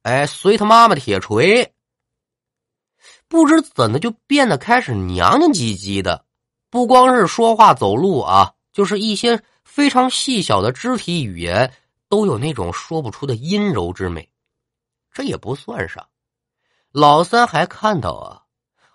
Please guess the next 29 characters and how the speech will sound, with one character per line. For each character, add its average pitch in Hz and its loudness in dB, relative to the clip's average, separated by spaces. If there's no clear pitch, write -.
儿 220 6
子 277 -2
自 262 -4
己 247 -4
有 175 0
的 107 -2
时 - -8
候 196 -2
独 214 -4
处 78 -10
的 131 -4
时 98 -6
候 82 -6
呢， 80 -18
一 208 -4
人 175 0
分 214 -4
饰 180 -6
两 85 -6
角 87 -10
儿， 135 -4
一 196 -6
问 233 0
一 175 -2
答 233 6
：“哟， 101 0
媳 101 -6
妇 101 -2
儿， 76 -2